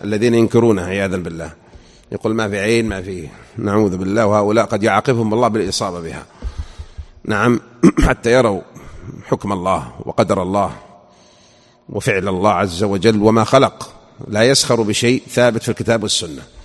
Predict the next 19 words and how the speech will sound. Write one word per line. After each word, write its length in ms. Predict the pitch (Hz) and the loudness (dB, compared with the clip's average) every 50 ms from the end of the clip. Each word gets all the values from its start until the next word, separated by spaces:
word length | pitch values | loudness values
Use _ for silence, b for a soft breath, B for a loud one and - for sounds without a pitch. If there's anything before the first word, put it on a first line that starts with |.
| b b b b b b - | b b b b b b -10
فقد 240 | 110 - 117 92 | -4 -2 -2 0
يعاقب 640 | 101 95 87 107 117 110 - 117 95 90 101 104 95 - - - _ - - _ - | 2 2 4 4 4 4 2 -2 -2 -2 -4 -6 -6 -8 -14 -20 _ -20 -8 _ 0
أنفسهم 520 | 123 117 104 156 175 - - 131 117 107 | 0 2 2 2 2 2 4 2 2 2
بالعين 380 | 104 104 98 90 110 107 104 - | 2 2 2 2 2 2 2 0
أو 120 | - 117 | 0 -2
السحر 380 | 101 - - - 127 95 95 95 - - _ _ _ | -2 -2 -2 -4 -6 -6 -8 -12 -16 -20 _ _ _
أو 80 | 117 110 | -4 -2
مس 200 | 117 147 - - | -2 -2 -2 -2
الشيطان 580 | 131 - - 113 110 - - 123 110 110 101 - - b b b b b b b b b b b b b b b b b b b b b b b _ _ _ | -4 -4 -4 -4 -2 0 2 2 2 0 -2 -6 -10 b b b b b b b b b b b b b b b b b b b b b b b _ _ _
حتى 360 | - 170 - - - - 110 | -4 -4 -4 -2 -2 -2 0
يعرفوا 540 | 113 104 101 110 107 85 98 104 101 101 104 120 131 120 98 B B B B B B B B B B B B B - | 2 2 2 0 -2 -4 -4 -4 -4 -4 -6 -8 -12 -16 -16 B B B B B B B B B B B B B -14
ذلك. 580 | - 98 120 113 95 85 78 76 - - - - - - - - 113 101 - 110 b b b b b b b b b b b b b b b _ _ | -6 -4 -2 -2 -2 -2 -4 -8 -12 -16 -18 -20 -20 -20 -20 -20 -18 -16 -16 -16 b b b b b b b b b b b b b b b _ _
كما 480 | - 131 131 135 131 127 123 120 117 - - - - | 2 2 4 4 4 2 2 0 -2 -4 -8 -12 -12
ذ-، 260 | - 127 156 - - | -2 0 0 0 2
ذكرت 360 | 131 151 - 156 131 123 117 113 | 2 2 2 4 2 2 0 0
لي 160 | 127 120 127 | 0 0 2
امرأة 240 | 127 120 95 90 107 | 2 0 0 -2 -2
صالحة 440 | - - 117 117 110 104 - 113 | -2 0 0 0 0 -2 -4 -8
قديما 540 | 104 - 113 92 110 110 101 98 95 90 82 | -8 -8 -6 -4 -4 -2 -2 -4 -4 -8 -10